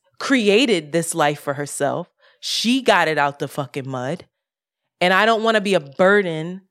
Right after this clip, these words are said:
to my fucking friends. I don't wanna be like that. I also am conflicted of, like, she's trying to show love. She even said, like, "If you send this money back, you, like, you better not." And I just,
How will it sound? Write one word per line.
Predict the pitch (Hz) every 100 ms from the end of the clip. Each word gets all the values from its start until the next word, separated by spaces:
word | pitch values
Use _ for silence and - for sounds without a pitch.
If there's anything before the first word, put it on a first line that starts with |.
| _
to | - 190
my | 185
fucking | 185 170 156 185 196
friends. | - 311 349 143 147 - - - -
I | 196
don't | 214 214 190
wanna | 233 226
be | 240 311
like | 220 185 147
that. | 135 -
I | 180 185
also | 226 233 247
am | 233
conflicted | 220 233 240 233 226
of, | 214
like, | 214 208 -
she's | - 190
trying | 240 226
to | 233
show | - 214 208
love. | 196 190 190 180 - - -
She | - - 240
even | 220 220
said, | 226 196
like, | 170
"If | 175
you | 214
send | - 226
this | 214 208
money | 190
back, | 185 180
you, | 190
like, | 180 156
you | 175
better | 160 175 170
not." | 165 147 - -
And | 202
I | 214
just, | 202 254 -